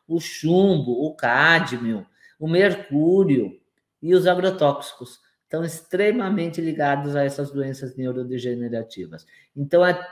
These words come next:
muito importante você ter, pelo, a alimentação,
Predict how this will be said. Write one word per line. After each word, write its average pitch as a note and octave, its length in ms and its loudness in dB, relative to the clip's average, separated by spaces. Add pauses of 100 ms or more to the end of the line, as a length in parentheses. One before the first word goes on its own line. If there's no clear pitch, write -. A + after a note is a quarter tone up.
(120)
muito G#3+ 460 0
importante G3+ 840 0 (320)
você F3+ 580 2 (400)
ter, E3+ 360 2 (340)
pelo, F3+ 220 -2
a C#3 160 0
alimentação, F3+ 1120 0